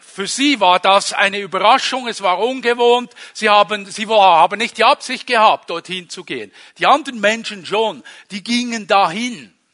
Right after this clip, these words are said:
Aber die Fischer waren da und haben ihre Netze gereinigt. Sie haben ihre Netze geflickt, sie waren die ganze Nacht unterwegs, haben nichts gebracht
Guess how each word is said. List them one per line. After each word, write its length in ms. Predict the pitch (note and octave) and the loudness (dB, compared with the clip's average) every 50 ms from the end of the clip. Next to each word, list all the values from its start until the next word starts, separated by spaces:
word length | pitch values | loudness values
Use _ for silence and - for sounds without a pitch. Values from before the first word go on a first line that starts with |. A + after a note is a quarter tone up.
| _ _ _ _ - - _ _ _ | _ _ _ _ -20 -20 _ _ _
Aber 120 | - F3 F3 | -12 -8 -6
die 120 | A3+ A3 | -6 -4
Fischer 360 | - - B3+ C4 - - A#3+ | -4 -4 -4 -2 -4 -4 0
waren 260 | G#3+ A3+ A3 G#3 G#3 | 2 2 2 2 2
da 180 | G3 G#3 A3 A3+ | 2 2 2 2
und 100 | A#3 G3+ | 4 4
haben 240 | G3 G3 F3+ F3+ E3+ | 4 4 4 2 -4
ihre 220 | F3+ E3+ E3+ E3 | -6 -4 -4 -2
Netze 340 | E3 F3+ F#3+ - - - F#3+ | 0 -2 -2 -2 -4 -6 -4
gereinigt. 680 | D#3+ - E3+ D#3+ D3 B2+ A2+ G2+ F#2 - - - - _ _ - - _ - | -4 -2 0 0 0 0 0 -4 -12 -20 -20 -20 -20 _ _ -20 -20 _ -4
Sie 60 | - | -2
haben 140 | G3 F#3+ F3 | 0 0 0
ihre 180 | G3+ G3 F#3+ G3 | 0 -2 0 0
Netze 320 | G3 G#3 A3+ - - A3 | 2 0 -2 -2 -6 -8
geflickt, 640 | F3+ G#3 G3+ - - G3+ G#3 G3+ - - - - - - - - - | -8 -10 -10 -8 -6 -6 -6 -6 -6 -12 -20 -20 -20 -20 -20 -20 -20
sie 140 | - - E3 | -20 -10 -4
waren 180 | F3+ E3+ E3+ E3+ | -2 -2 -2 -2
die 80 | E3+ | -4
ganze 320 | E3+ F#3 F#3 F#3+ E3+ - F3 | -2 0 0 0 -2 -6 -4
Nacht 320 | E3+ E3+ E3 - - - | -2 0 -2 -2 -4 -12
unterwegs, 680 | F3 D#3+ - D#3+ D3+ F3+ G3+ G3+ G3 F#3+ - - - - - - _ | -18 -16 -16 -10 -4 -2 -2 -2 -2 -4 -6 -10 -10 -12 -14 -10 _
haben 220 | - E3 D#3+ F#3 | -4 -4 -4 -4
nichts 340 | F#3 F#3+ G#3 - - - - | -8 -12 -12 -12 -12 -16 -14
gebracht 560 | - F#3 D#3+ - F3 E3+ F3 F3+ F3 - - | -12 -14 -14 -4 0 2 2 2 2 0 -6